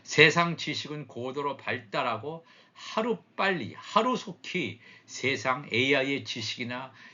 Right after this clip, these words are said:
인간이 따라갈 수 없을 정도의 그러한 페이스를 넘어서서 세상 지식이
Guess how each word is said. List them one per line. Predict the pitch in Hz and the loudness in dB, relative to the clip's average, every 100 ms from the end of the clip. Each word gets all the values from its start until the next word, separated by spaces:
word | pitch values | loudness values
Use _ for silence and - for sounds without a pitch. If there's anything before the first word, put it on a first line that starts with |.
| _ | _
인간이 | 117 156 196 196 175 185 - | -6 -2 0 0 0 -2 -2
따라갈 | 220 202 196 190 175 | 0 2 2 0 -4
수 | - 196 | -4 -2
없을 | 147 - - 180 170 | -2 -6 -2 -2 -2
정도의 | - - 165 170 156 139 196 160 95 - - - _ - | -6 -4 -2 0 0 2 4 4 2 -8 -20 -20 _ -8
그러한 | - 151 175 175 160 | 0 4 4 2 -2
페이스를 | - 208 240 214 - 196 151 90 - _ _ _ _ _ _ _ _ | -4 -2 0 -2 -2 0 0 -2 -8 _ _ _ _ _ _ _ _
넘어서서 | - 98 110 147 202 196 - 107 117 90 - _ - | -10 2 4 6 6 2 2 0 0 -2 -6 _ -20
세상 | - - 127 - 135 127 | -8 2 2 2 -4 -4
지식이 | 107 120 110 104 127 147 | -6 -6 -6 -6 -4 -6